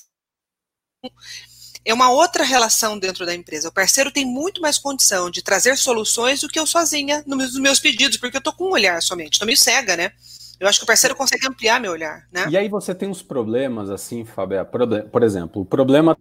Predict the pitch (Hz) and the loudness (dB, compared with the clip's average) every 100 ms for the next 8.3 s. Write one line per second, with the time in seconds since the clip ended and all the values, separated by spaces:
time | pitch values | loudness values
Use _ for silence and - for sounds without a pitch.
0 | - 143 143 147 135 - - 120 - 120 | 2 4 4 2 -2 -4 -8 -4 -2 0
1 | 120 117 - 87 92 113 117 156 - 156 | 0 0 -2 -10 -8 -6 -6 -4 0 4
2 | 147 139 175 143 110 101 110 98 120 156 | 6 6 4 4 2 0 -2 2 2 2
3 | 131 107 107 104 101 98 - 117 - 117 | 2 2 2 2 2 0 -4 -6 -6 -6
4 | 117 - 110 110 113 151 131 107 101 101 | -4 0 2 4 6 4 4 0 0 -4
5 | 101 104 104 104 101 98 - 101 - 101 | -2 0 2 2 2 0 -4 -8 -6 -10
6 | - 131 151 151 117 - 131 139 131 135 | 0 2 2 0 -4 -4 0 0 4 4
7 | - 139 143 143 139 143 139 139 151 147 | 4 -2 2 2 2 0 0 0 4 6
8 | 147 - 95 | 4 2 -10